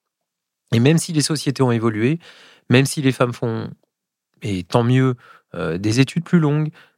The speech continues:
elles repoussent l'âge de la première grossesse parce qu'elles veulent vivre pas comme on vivait il y a cinquante ou soixante ou cent ans, eh ben, le problème, c'est que le corps de ces femmes ne s'est pas adapté au-, à ces changements sociétaux.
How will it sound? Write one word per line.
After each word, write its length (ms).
elles 160
repoussent 480
l'âge 180
de 80
la 100
première 320
grossesse 380
parce 140
qu'elles 220
veulent 340
vivre 500
pas 220
comme 240
on 60
vivait 380
il 20
y 60
a 80
cinquante 360
ou 60
soixante 420
ou 80
cent 280
ans, 160
eh 100
ben, 260
le 160
problème, 320
c'est 160
que 260
le 160
corps 420
de 100
ces 160
femmes 240
ne 80
s'est 160
pas 220
adapté 460
au-, 100
à 140
ces 140
changements 320
sociétaux. 440